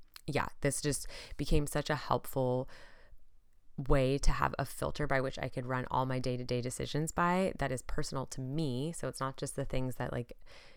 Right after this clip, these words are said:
business people are spouting out on online or on podcasts, but, like,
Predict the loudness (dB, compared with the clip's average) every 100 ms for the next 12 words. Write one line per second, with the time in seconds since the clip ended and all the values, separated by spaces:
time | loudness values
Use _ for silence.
0 | -20 -20 -20 -20 0 2 4 2 2 0
1 | 2 0 0 0 2 2 2 2 0 0
2 | 0 0 0 0 -2 -6 -2 0 2 2
3 | 2 2 0 0 0 0 -4 -2 -2 0
4 | 0 0 -2 -4 -4